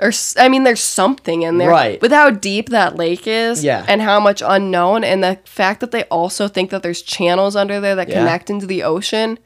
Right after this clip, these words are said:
Speaker 1: that blew my mind.
Speaker 2: Yeah, especially with nowadays sonar, they should be able to map the bottom of that lake and actually be able to tell for sure whether or not it actually has caves that go out to the sea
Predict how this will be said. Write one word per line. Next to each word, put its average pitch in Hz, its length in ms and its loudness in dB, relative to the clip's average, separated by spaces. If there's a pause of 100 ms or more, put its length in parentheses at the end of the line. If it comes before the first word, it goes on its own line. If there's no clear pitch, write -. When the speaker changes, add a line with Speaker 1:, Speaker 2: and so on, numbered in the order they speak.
(240)
Speaker 1:
that 170 160 -4
blew 180 180 -2
my 165 160 -2
mind. 151 460 -6
Speaker 2:
Yeah, 104 240 -6
especially 156 380 -4
with 170 200 0
nowadays 120 640 -2
sonar, 107 460 -4
they 113 140 -4
should 131 160 -8
be 120 160 -4
able 110 140 -8
to 104 40 -8
map 90 320 -10
the - 80 -14
bottom 87 280 -8
of 87 60 -10
that 82 240 -10
lake 85 280 -14
and 90 80 -14
actually 80 320 -16
be 110 240 -6
able 95 240 -6
to - 60 -20
tell 90 220 -14
for 101 320 -10
sure 90 480 -10
whether 92 400 -10
or 90 40 -12
not 85 260 -8
it 82 280 -12 (520)
actually 101 380 -6
has 92 340 -12
caves 87 320 -12
that 80 120 -12
go 90 120 -12
out 78 180 -6
to - 60 -18
the - 120 -16
sea - 360 -14